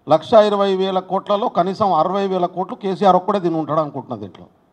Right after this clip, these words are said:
ఓ ఇరవై, పది, పదిహేను, ఇరవై వేల కోట్లు ఈ మిగతా కాంట్రాక్టర్లు, మిగతా నాయకులు, ఇతర పార్టీలకు పంచడం, ఇదంతా కూడా ఒక ఇరవై వేల కోట్లు పోతే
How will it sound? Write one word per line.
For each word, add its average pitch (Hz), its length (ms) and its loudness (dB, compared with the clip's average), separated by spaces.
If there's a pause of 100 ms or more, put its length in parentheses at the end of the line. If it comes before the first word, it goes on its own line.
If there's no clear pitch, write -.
(640)
ఓ 180 140 2
ఇరవై, 190 260 4
పది, 175 220 0
పదిహేను, 185 380 2
ఇరవై 180 240 0
వేల 170 180 0
కోట్లు 180 320 -4
ఈ 202 60 -2
మిగతా 175 360 0
కాంట్రాక్టర్లు, 165 880 -2 (380)
మిగతా 170 320 2
నాయకులు, 160 640 0 (220)
ఇతర 170 220 4
పార్టీలకు 165 520 6
పంచడం, 160 520 2 (280)
ఇదంతా 175 440 4
కూడా 196 140 6
ఒక 196 120 -2
ఇరవై 170 180 2
వేల 170 140 2
కోట్లు 175 320 0
పోతే 160 420 -2